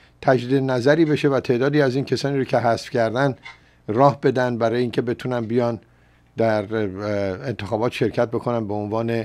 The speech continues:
اه، کاندیدا و با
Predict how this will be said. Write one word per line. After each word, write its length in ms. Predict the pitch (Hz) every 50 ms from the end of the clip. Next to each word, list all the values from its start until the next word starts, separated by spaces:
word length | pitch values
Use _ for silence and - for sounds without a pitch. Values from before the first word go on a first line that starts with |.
| - _ _ _ _ _ _ _ _ _ _ -
اه، 240 | 101 101 101 98
کاندیدا 800 | 92 - - 127 120 117 107 110 110 98 120 127 131 135 135 135 - _ _ _ _ _ _ _ _ _
و 340 | 107 110 120 120 117 117 117
با 680 | 117 120 110 113 117 117 113 131 135 135 131 123 123